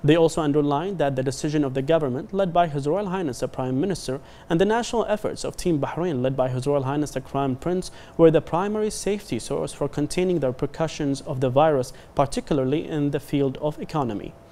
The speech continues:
The delegation noted that the cooperation between the executive and legislative authorities formed the foundation for the national efforts in dealing with the spread of covid nineteen. The Ministry of Health said today that the number of coronavirus cases reached four thousand seven hundred and sixty,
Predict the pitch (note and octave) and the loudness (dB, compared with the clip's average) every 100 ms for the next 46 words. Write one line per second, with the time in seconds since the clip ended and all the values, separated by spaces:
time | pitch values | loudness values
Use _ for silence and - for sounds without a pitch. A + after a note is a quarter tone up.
0 | - - - D#3 - D#3+ D#3 D3+ G3 F#3 | -20 -20 0 6 8 8 4 2 2 0
1 | D3+ D#3 F#3+ D#3+ D#3+ D#3 - C3+ C3 C3+ | 0 0 0 2 2 -2 2 0 2 0
2 | F#3 F3 B2+ B2+ - D3+ C3+ C3+ C#3 D#3+ | 0 -2 -4 -4 -2 0 0 0 0 0
3 | D#3+ F3 E3+ C#3+ D#3+ D3+ - F3+ D3 C3+ | -2 -4 -2 0 0 -2 -2 -2 -2 -6
4 | - G#3+ D3 - C#3 - - - - G#3+ | 0 2 2 0 -4 -6 -18 -8 2 2
5 | A#3 G#3 G3 F#3 G3+ A3 D3 B2 C3+ C#3 | 2 -2 -2 0 0 -2 -6 -2 0 2
6 | D3 E3 - C3 C3 F3+ A#2 - E3+ C#3 | 2 0 -4 -4 -4 -6 -8 -8 -2 0
7 | D#3 G3 G3 D#3+ G#3 G#3+ G#3+ - B2+ A2+ | 0 0 -2 0 0 0 -6 0 0 0
8 | - C#3 - C3 A#2 A#2+ C#3+ C#3+ A#2+ - | -2 -6 0 0 0 -2 -4 -4 -10 -12
9 | - - - - - - - - - - | -18 -20 -20 -20 -20 -20 -20 -20 -20 -20
10 | - - - - - - - - - - | -20 -20 -20 -20 -20 -20 -20 -20 -20 -20
11 | - - - - - - - - - - | -20 -20 -20 -20 -20 -20 -20 -20 -16 2
12 | D#3 D3+ C#3+ - C3+ B2 - D#3 - D#3+ | 6 6 4 0 0 0 0 0 0 -2
13 | C#3+ - C3 D#3 F#3 C3+ C3 C3+ C#3+ B2+ | -2 -2 0 0 2 0 2 0 0 -2
14 | B2+ - C#3+ C#3+ C3+ C3 - - D#3+ D3+ | -4 0 2 2 2 0 -2 -6 -6 -4
15 | C3 C#3 C#3+ - D#3 E3 D3+ C3+ C#3 F#3 | -4 -2 -2 0 2 2 0 0 -2 -6
16 | - C3 C3+ B2+ C3+ A#2 A#2+ - G#3 - | -4 0 0 0 -2 -4 -8 -6 -6 -4
17 | D3 | -4